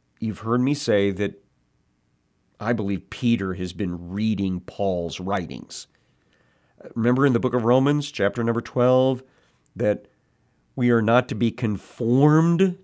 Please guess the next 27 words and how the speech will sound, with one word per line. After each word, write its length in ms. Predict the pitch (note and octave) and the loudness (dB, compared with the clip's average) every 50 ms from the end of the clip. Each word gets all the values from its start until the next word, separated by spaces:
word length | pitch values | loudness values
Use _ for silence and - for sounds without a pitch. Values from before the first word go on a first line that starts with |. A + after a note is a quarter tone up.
| _ - | _ -8
to 120 | - F3 | -6 -4
this 300 | D#3 C#3+ D#3+ D#3+ D3+ - | -2 -2 -2 -2 -4 -4
world, 380 | C3+ C3+ C#3+ D3 D#3 D#3+ D#3 B2 | -4 -2 -2 0 -2 -2 -2 -2
but 180 | B2+ A#2+ - | -4 -4 -2
to 60 | B2 | -4
be 160 | A2 G2 G#2 G2 | -6 -6 -6 -6
transformed 1300 | - - - - - - A2 A2 A#2+ C3+ D3+ D#3 D3+ - - - F3 F3 F3 F3 F3 F3+ F#3 F#3 - - - | -8 -10 -12 -12 -6 -2 0 2 2 2 2 0 -2 -4 -6 -6 -2 -2 -2 -2 -2 -2 -4 -4 -6 -8 -6
by 180 | B2 B2 B2+ | -2 -2 -2
the 80 | B2+ C3+ | 0 0
renewing 400 | C3+ C3+ C3+ C#3 C#3+ D3 D3 C#3+ | -2 -2 0 0 0 0 0 0
of 60 | C#3+ | -2
your 100 | C#3+ C#3+ | -2 -2
mind. 400 | C3+ C#3 C#3+ D3 D3+ D#3+ E3 F3+ - _ _ _ _ _ _ _ _ _ _ _ _ _ _ _ _ _ _ _ - | -2 -2 -2 -2 -4 -4 -6 -10 -12 _ _ _ _ _ _ _ _ _ _ _ _ _ _ _ _ _ _ _ -4
That's 240 | - A2 A2+ - | -2 -2 -2 -2
that 200 | - - - - | -2 0 0 0
same 360 | - - - B2 A#2 A#2 G#2+ G2+ | 0 -2 -2 0 0 0 -2 -2
word 240 | G2+ G#2+ A#2 G#2 | -2 -2 -2 -4
for 160 | - - A2 G2+ | -4 -6 -8 -8
con-, 420 | - - - A2 A#2 A#2 A#2 A#2 - | -8 -6 -4 -2 0 0 -2 -4 -6
uh, 140 | G#2+ G2+ - - G#2 | -6 -8 -8 -6 -4
being 200 | G#2 A#2 G#2+ G2+ | -2 -2 -2 -2
conformed 520 | - G2+ G2 - - A2+ A2+ G#2+ G2 F2 | -4 -6 -6 -6 -4 -4 -2 -2 -2 -4
here. 260 | F#2 D#2 C2+ - - - _ _ _ _ _ _ _ _ _ _ _ _ _ _ | -6 -8 -10 -10 -12 -18 _ _ _ _ _ _ _ _ _ _ _ _ _ _
So 220 | _ - - G2 G2 | _ -4 -2 -2 -2
don't 640 | F#2 F2+ F2 - - C3 C#3 D3+ D3+ - - - G2 | -2 -6 -4 2 4 6 6 6 4 0 -2 -2 0
be 160 | C3 C3+ C3+ | 2 2 0
conformed 880 | - - C#3+ B2+ A#2 - - B2+ C#3+ C#3+ C3 A#2+ A2 G#2+ G#2+ G2+ G#2 | 0 0 0 0 0 -2 -2 0 2 2 4 4 2 2 0 -2 -4